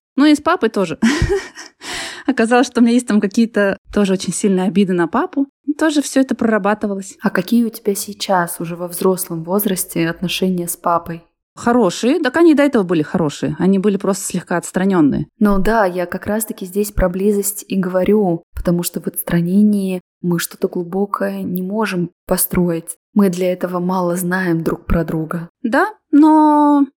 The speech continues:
Speaker 1: сейчас отношения с каждым годом, я считаю, все лучше и лучше. И вообще я могу в целом сказать, что у меня было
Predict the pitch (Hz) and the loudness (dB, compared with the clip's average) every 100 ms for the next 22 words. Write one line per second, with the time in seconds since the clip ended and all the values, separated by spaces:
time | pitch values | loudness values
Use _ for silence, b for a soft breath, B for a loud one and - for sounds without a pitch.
0 | _ - 247 349 403 - 226 233 - 277 | _ -8 -2 -2 0 -2 0 0 2 4
1 | 269 233 214 190 180 - 208 196 196 220 | 6 4 2 -2 -2 -2 0 0 0 2
2 | 208 175 180 - 185 190 - 185 180 185 | 2 2 0 -4 -2 -2 -2 -2 0 -2
3 | - 160 151 - - _ 202 208 226 - | -2 -2 -2 -6 -14 _ 0 2 2 0
4 | 359 320 240 220 262 240 - 214 - - | 2 4 2 0 2 2 2 0 0 -2
5 | 185 202 196 180 202 190 | 0 2 0 2 2 2